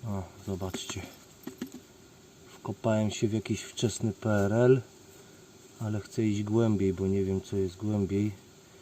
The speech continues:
Niesygnowana. Hmm, coś tam jest, ale nie wiem co.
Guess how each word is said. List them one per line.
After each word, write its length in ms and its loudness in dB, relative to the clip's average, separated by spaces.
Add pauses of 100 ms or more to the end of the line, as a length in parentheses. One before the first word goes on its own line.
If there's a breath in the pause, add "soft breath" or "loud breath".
(460 loud breath)
Niesygnowana. 1000 0 (1040 loud breath)
Hmm, 320 0
coś 260 0
tam 220 6
jest, 340 6
ale 220 0
nie 140 2
wiem 180 4
co. 200 0